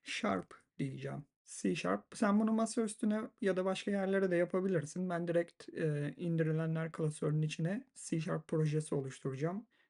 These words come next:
Windows'ta yaptığımız gibi. Hatta buna da proje sıfır bir diyelim.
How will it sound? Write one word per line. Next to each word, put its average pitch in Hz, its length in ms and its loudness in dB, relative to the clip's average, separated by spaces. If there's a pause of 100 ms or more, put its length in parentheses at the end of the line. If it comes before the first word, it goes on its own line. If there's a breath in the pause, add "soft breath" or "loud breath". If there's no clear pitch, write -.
Windows'ta 156 480 2
yaptığımız 147 600 0
gibi. 135 280 -4 (340 loud breath)
Hatta 185 400 2
buna 180 220 -2
da 196 120 -2
proje 175 640 2
sıfır 160 460 -2
bir 156 200 2
diyelim. 143 440 -4